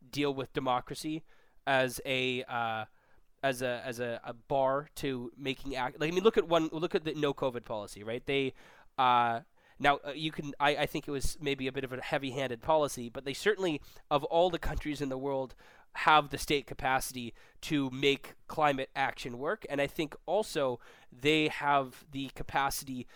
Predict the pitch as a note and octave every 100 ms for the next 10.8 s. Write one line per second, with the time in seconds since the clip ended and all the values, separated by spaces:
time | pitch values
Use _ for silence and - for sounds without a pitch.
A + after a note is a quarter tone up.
0 | - - - C#3+ C3+ B2 - - - B2
1 | A2+ A2 A2 G#2 - - _ - - C#3
2 | E3 F#3+ - D#3+ D3+ C#3 - C#3 - C3
3 | A2+ - - - C3+ B2 A2+ B2+ B2 G2+
4 | - - - - - C#3 C#3 F3 E3 D#3
5 | E3 - D#3 C#3 C#3 B2+ - C#3+ G#2 -
6 | D3+ D3 - - - - F3 F#3 C#4+ B3+
7 | A#3 A#3 F3+ G3 F#3 E3 D#3+ - E3+ D#3
8 | D3 D3+ C#3+ C3 - C#3 C3+ - - C3+
9 | - B2+ C#3+ C3 B2+ A#2+ C3+ C3+ C3 C#3+
10 | C3 C3 C3+ C3 - B2+ C3+ A3